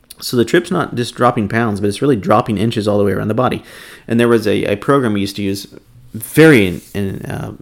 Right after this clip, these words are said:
successfully. It was called Shape Reclaimed, because its whole premise was to get the brown fat off of around the, uh, tissues. It's very, very, very, very restrictive. Um, I think there's some better ways to do it, but that is, sometimes we have to do that when somebody just doesn't have another option.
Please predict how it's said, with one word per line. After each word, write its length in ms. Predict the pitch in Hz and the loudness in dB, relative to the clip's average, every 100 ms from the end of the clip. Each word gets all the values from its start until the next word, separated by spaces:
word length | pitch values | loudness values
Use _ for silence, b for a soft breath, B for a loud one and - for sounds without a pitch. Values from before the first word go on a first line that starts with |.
| - _ | -20 _
successfully. 540 | - - 143 151 95 | -10 0 0 0 0
It 40 | 98 | 0
was 120 | 98 | 0
called 160 | 107 98 | -4 -2
Shape 220 | 113 110 | -2 -2
Reclaimed, 440 | 98 131 101 101 B B B - | -4 -2 -2 -4 B B B -4
because 180 | 110 104 | -2 0
its 100 | 101 | 2
whole 300 | 156 135 - _ _ _ | 2 2 -4 _ _ _
premise 600 | - 160 170 98 98 - | -2 2 4 2 0 -2
was 120 | 104 101 | -4 -4
to 120 | 101 | -2
get 240 | 98 90 | -2 -2
the 200 | - 104 | -4 -4
brown 360 | 101 107 110 127 | -2 0 2 0
fat 240 | - 95 | -2 -4
off 320 | - 110 - - | -2 -2 -4 -10
of 100 | 104 | -8
around 800 | 101 117 113 104 117 110 - 113 | -8 -8 -4 0 0 -2 -6 -8
the, 260 | 101 104 | -6 -4
uh, 160 | 101 82 | -6 -8
tissues. 460 | - 139 - - - B B B B _ | -2 -2 -2 -10 -14 B B B B _
It's 320 | 131 131 - | 2 4 -2
very, 440 | 101 104 110 131 | -4 4 6 8
very, 420 | 127 104 117 117 104 | 6 6 6 6 2
very, 480 | - - 107 107 | 0 2 4 4
very 580 | 98 - - 120 123 107 | 0 -6 2 6 6 6
restrictive. 800 | 98 95 - - 104 98 - - - | 4 0 -2 -4 -4 -4 -8 -10 -14
Um, 320 | 98 98 95 - | -10 -8 -8 -8
I 40 | |
think 200 | 101 113 | -6 -4
there's 200 | 107 101 | -4 -4
some 380 | - 104 98 95 | -8 -6 -6 -6
better 300 | - 95 120 | -2 0 2
ways 240 | 113 120 | 0 -2
to 120 | - | -2
do 140 | 110 113 | -2 0
it, 140 | 143 | 0
but 120 | 117 104 | -4 -4
that 140 | 107 | -4
is, 240 | 113 - - | -4 -4 -6
sometimes 380 | - 139 175 170 | -6 -4 -4 -4
we 60 | |
have 100 | 160 | -4
to 80 | 156 | -2
do 120 | 156 208 | -2 -2
that 100 | - | -4
when 100 | 196 | -4
somebody 300 | 131 127 113 | -4 -2 -4
just 400 | 120 - - 107 | -6 -8 -12 -2
doesn't 240 | 127 127 | -2 0
have 160 | 117 107 | -2 -2
another 260 | 101 98 | -4 -4
option. 340 | 113 139 135 | -4 -6 -10